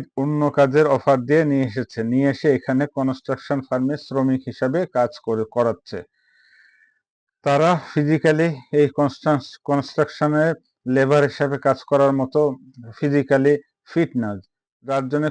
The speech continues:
কষ্ট পাচ্ছেন। আমার সাথে যোগাযোগ করার চেষ্টা করেছেন, কিন্তু আমি তাদেরকে কোনোভাবে হেল্প করতে পারবো না। আরেকটা জিনিস মনে রাখবেন, একবার আসার পর যেই ফার্মের মাধ্যমে আসবেন, সেই ফার্মের ডকুমেন্টই আপনার ডকুমেন্ট। ওই ফার্মের থেকে অন্য ফার্মে রাশিয়াতে, আম,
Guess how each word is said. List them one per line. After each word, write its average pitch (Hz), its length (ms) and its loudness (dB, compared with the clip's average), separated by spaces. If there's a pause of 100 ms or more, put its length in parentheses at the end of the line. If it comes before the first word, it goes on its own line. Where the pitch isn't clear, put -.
কষ্ট 143 260 -2
পাচ্ছেন। 143 420 -2
আমার 139 200 0
সাথে 143 240 -4
যোগাযোগ 127 500 0
করার 135 380 0
চেষ্টা 143 320 -2 (440)
করেছেন, 143 420 -2
কিন্তু 131 280 -4
আমি 131 180 2
তাদেরকে 135 380 0
কোনোভাবে 131 460 -2
হেল্প 120 260 -4
করতে 123 240 -8
পারবো 110 320 -2
না। 98 120 -10
আরেকটা 147 320 0
জিনিস 147 320 -4
মনে 127 160 -2
রাখবেন, 98 300 -6 (360)
একবার 139 360 0
আসার 139 340 2
পর 131 280 -2
যেই 143 260 4
ফার্মের 143 360 2
মাধ্যমে 139 400 0
আসবেন, 131 420 0
সেই 143 260 0
ফার্মের 135 400 -2
ডকুমেন্টই 135 580 -2
আপনার 127 320 0
ডকুমেন্ট। 120 460 -4 (540)
ওই 131 140 -6
ফার্মের 147 460 -2
থেকে 147 180 -2
অন্য 135 260 2
ফার্মে 143 340 0
রাশিয়াতে, 135 500 0 (560)
আম, 123 400 0